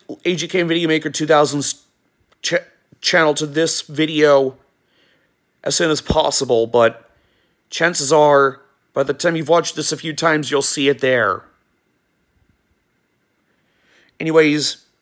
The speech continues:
I might be joining the Weather Radio community, so stay tuned to this, to this channel for more videos. I'll talk to you later.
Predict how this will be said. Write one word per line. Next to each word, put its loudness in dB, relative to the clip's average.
I -2
might 0
be -8
joining -4
the -4
Weather 4
Radio 0
community, -6
so -2
stay -4
tuned -4
to -4
this, -4
to -8
this -2
channel 0
for -4
more 0
videos. -4
I'll -8
talk -2
to -8
you 0
later. -4